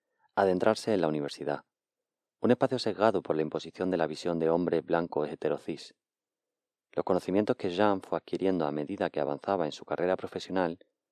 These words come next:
hacían que se cuestionara el sistema ante la falta de representatividad.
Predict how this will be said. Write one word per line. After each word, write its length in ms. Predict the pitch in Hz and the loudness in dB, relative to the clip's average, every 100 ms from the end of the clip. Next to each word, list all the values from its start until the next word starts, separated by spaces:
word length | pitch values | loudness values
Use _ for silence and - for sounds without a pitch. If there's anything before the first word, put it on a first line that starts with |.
| _ _ - | _ _ -10
hacían 260 | 90 113 120 | -2 2 2
que 100 | 120 | 0
se 120 | 107 | 0
cuestionara 500 | 95 - - 92 101 | 0 0 -2 0 0
el 80 | - | -2
sistema 540 | - - 98 92 82 - | -6 -8 -4 -2 -2 -2
ante 280 | 90 82 | -4 -2
la 60 | 76 | -4
falta 300 | 85 101 90 | -2 -4 -2
de 80 | 78 | -2
representatividad. 920 | 76 - 76 71 71 73 71 69 67 | -4 -8 -12 -8 -8 -8 -6 -6 -8